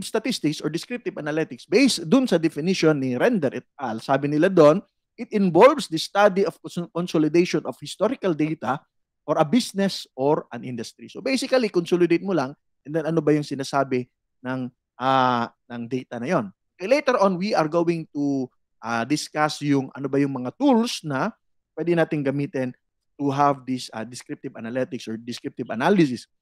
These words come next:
And the predictive analysis natin, guys, or yung inferential statistics natin, is aimed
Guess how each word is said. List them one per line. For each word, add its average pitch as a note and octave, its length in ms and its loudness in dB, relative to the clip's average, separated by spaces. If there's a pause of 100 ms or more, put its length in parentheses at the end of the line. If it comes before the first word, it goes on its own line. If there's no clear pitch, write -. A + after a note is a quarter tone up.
(220)
And F#3+ 160 -4
the A3+ 80 6
predictive C#4 480 0
analysis F#3+ 520 2
natin, F3 360 -4
guys, C3 400 0
or C#3 160 0
yung D#3 240 2
inferential G#3 560 -2
statistics E3+ 560 -10
natin, D3+ 440 -2 (680)
is D#3+ 240 -6
aimed C4 400 2